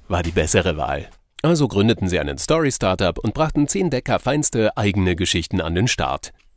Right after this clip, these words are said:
Jeder konnte sich eine Scheibe davon abschneiden. Und während sie so innehielten und erzählten, ahnten sie, was sie loslassen könnten,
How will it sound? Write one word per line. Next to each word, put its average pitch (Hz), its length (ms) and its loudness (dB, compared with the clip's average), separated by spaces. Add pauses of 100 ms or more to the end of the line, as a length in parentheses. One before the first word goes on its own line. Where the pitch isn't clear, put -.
Jeder 95 300 2
konnte 101 260 0
sich 95 180 0
eine 98 200 0
Scheibe 104 240 -2
davon 127 260 0
abschneiden. - 560 -6 (1040)
Und 113 160 2
während 156 260 2
sie 117 120 2
so 87 140 2
innehielten 95 680 2
und 78 160 0
erzählten, 85 720 -4 (160)
ahnten 151 420 -2
sie, 135 400 -2
was 117 220 -2
sie 131 140 -2
loslassen 98 640 -2
könnten, 76 500 -8